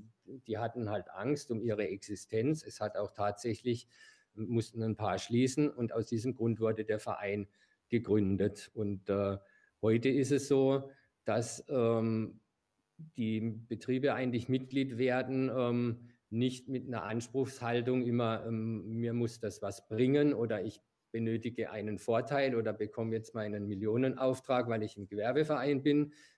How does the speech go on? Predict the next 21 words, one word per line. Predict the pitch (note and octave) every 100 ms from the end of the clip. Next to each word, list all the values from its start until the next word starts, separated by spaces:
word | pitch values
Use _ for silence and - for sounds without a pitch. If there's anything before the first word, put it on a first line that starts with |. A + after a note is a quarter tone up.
| _
Das | A2
ist | A2+ C3
nicht | B2 C3
der | C3
Fall, | C3+ C3
sondern | A#2+ A#2 A2+
es | G#2 -
geht | A2 G#2+
darum, | A2 G#2 A#2 C#3 C3+ - _ _
dass | G2+ G#2
man | B2 A#2+
sich | A#2+ C3+ A2+
halt | A#2 A#2 B2+ - _ _
auch, | - A2 B2 B2 - A#2+ A2+ A2
äh, | G#2+ - _
im | A#2
Prinzip | A2+ G#2+ - C3+ B2+
gemeinsam | C3 A#2+ G#2 G#2 A#2 C3 B2
engagiert | B2 A#2+ A2+ A#2 - G#2 A2+ C3+
und, | A#2+ A2 G#2+
äh, | G#2+ G#2+